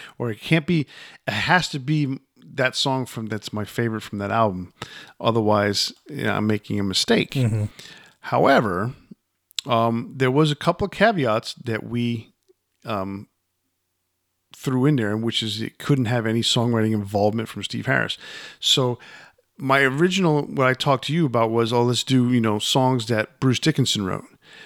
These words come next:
Speaker 1: But Bruce Dickinson's only written a handful, I think five, by himself completely. Most of the other stuff he's done with Adrian Smith.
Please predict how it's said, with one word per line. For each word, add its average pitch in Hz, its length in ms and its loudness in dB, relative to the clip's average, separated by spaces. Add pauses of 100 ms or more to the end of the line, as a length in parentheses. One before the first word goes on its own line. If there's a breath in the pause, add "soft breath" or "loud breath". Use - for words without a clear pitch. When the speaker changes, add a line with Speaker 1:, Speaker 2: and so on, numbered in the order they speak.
(160 loud breath)
Speaker 1:
But 113 180 -8
Bruce 170 240 2
Dickinson's 127 520 -4
only 127 200 0
written 113 320 -4
a 101 60 -4
handful, 107 760 -2
I 98 40 -4
think 113 200 -6
five, 107 560 0
by 113 200 0
himself 104 680 0 (140)
completely. 147 500 -2 (200)
Most 131 420 0
of 170 60 -2
the 131 100 0
other 107 140 -2
stuff 104 260 -4
he's 110 160 -8
done 104 300 -6
with 104 280 -6 (400 loud breath)
Adrian 104 360 -2
Smith. - 400 2